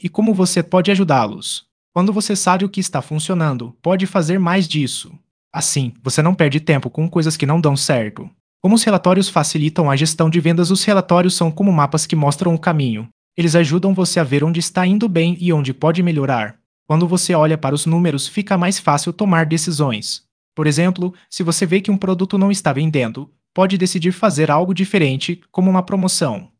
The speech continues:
Relatórios como ferramentas de gestão. Aqui estão algumas maneiras que os relatórios podem ajudar.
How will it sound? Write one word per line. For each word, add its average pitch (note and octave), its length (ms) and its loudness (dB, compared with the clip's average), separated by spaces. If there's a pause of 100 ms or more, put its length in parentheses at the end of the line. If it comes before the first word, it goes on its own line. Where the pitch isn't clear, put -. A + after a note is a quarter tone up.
(260)
Relatórios E3+ 520 2
como F#3 240 0
ferramentas F3 640 0
de C3+ 120 -4
gestão. D#3 420 0
Aqui D#3+ 220 -2
estão E3+ 280 0
algumas D#3+ 440 0
maneiras C3+ 480 0
que E3+ 100 -2
os D#3+ 160 0
relatórios F3 640 0
podem G#3+ 400 -2
ajudar. D#3+ 480 0